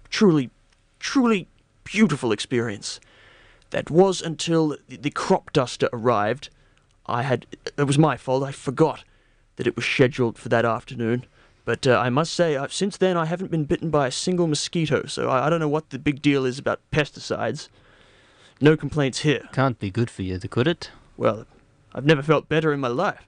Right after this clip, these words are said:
Speaker 2: That's another question for the doctor, I should say,
Speaker 1: Mm.
Speaker 2: Norman. Uh, so it sounds like you had a great time.
Speaker 1: I sure did.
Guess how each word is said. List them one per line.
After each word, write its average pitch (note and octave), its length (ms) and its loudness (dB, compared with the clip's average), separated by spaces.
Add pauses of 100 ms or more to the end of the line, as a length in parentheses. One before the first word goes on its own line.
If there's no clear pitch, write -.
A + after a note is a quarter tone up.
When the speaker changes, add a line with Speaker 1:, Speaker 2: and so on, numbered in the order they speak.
Speaker 2:
That's A2+ 220 -4
another G#2+ 260 0
question G#2 440 -2
for - 120 -6
the F2+ 120 -4
doctor, F#2+ 500 -6 (140)
I - 140 -8
should - 220 -12
say, F2+ 400 -6 (460)
Speaker 1:
Mm. B2 220 0
Speaker 2:
Norman. F#2+ 360 -2 (180)
Uh, D3 600 0 (140)
so - 160 -2
it D3+ 80 0
sounds G3 280 2
like A2 180 -2
you G#2+ 80 -2
had G2 180 -2
a F2+ 60 -2
great F2 280 -4
time. E2 340 -6
Speaker 1:
I - 60 -8
sure C#3+ 280 2
did. - 260 -6